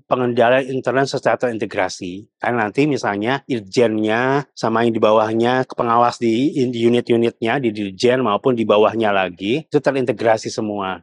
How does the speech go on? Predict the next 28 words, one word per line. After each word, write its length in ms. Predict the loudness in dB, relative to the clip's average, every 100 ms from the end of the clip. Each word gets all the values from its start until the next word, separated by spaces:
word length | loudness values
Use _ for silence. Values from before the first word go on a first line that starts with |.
| _
ya. 240 | -12 -12 -12 -4
Eh, 80 | 0
sistem 800 | 0 0 2 2 2 0 -2 -4 -8
pengendali 480 | -2 0 4 4 2 -2
intern 800 | -2 -2 2 2 2 0 -2 -4 -2
yang 240 | 0 0
terintegrasi 800 | 0 -2 0 -2 0 2 2 0
di 80 | -2
Kementerian 480 | -4 -4 -4 -6 -2
Keuangan, 560 | -4 -2 0 0 -2
kemudian 640 | -2 2 4 4 2 2 0
di-, 840 | 2 4 6 6 4 4 4 4
didukung 880 | 0 -2 4 4 6 2 4 2 4
dengan 240 | 4 2 2
basic 640 | 2 0 2 0 0 -6
teknologi 640 | -6 -2 0 2 2 2
informasi. 640 | 0 0 0 -4 -6 -6 -4
Jadi 560 | 0 2 2 2 0
datanya 640 | 0 -2 2 0 2 0 0
tidak, 320 | 0 0 -2
jadi 160 | 2 2
pelaporan 480 | 4 0 2 0 0
ke 240 | 0 0 0
dia 240 | 2 2
itu 160 | 2 2
nggak 160 | 2
usah 160 | 2 2
langsung 560 | 2 0 -2 -2 -2